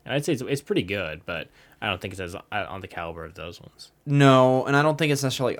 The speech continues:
Speaker 2: Oscar worthy
Speaker 1: It's
Speaker 2: either.
Speaker 1: not. Uh, yeah, I think
Speaker 2: It's definitely, he definitely, I mean, he knows that character, so he plays him well, but it's
Speaker 1: Yeah.
Speaker 2: not, like, anything
Speaker 1: Yeah.
Speaker 2: special.
Speaker 1: Um,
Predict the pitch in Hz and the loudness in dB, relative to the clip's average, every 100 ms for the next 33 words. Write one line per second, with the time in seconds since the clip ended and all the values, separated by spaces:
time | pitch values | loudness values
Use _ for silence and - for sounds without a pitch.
0 | - 101 98 110 - 117 113 120 120 117 | -8 -6 -4 -6 -6 -6 -4 -4 -4 -6
1 | 104 107 113 113 117 117 - _ - - | -6 -4 -2 -2 -4 -6 -14 _ -12 -4
2 | 127 113 95 107 123 110 - - - _ | 0 0 -2 -4 -6 -6 -12 -20 -20 _
3 | _ _ 165 - 247 214 147 151 165 226 | _ _ 0 4 4 4 2 2 4 4
4 | 226 139 - _ _ - 185 156 165 190 | 4 0 -4 _ _ -2 0 2 2 4
5 | 208 202 143 123 - 185 127 95 101 - | 6 8 6 2 2 2 2 2 -6 -6
6 | 117 - 170 131 104 107 139 107 82 117 | -6 0 0 0 -2 2 4 4 4 2
7 | 120 117 165 143 101 - 101 107 90 - | 0 4 6 6 4 -4 -10 -8 -10 -12
8 | 113 104 98 87 73 104 87 110 104 - | -12 -10 -10 -8 -6 -4 -2 0 -2 -4
9 | 64 - - _ _ _ 120 107 101 95 | -8 -10 -16 _ _ _ -4 -2 -2 -4
10 | 90 90 85 85 | -6 -8 -12 -18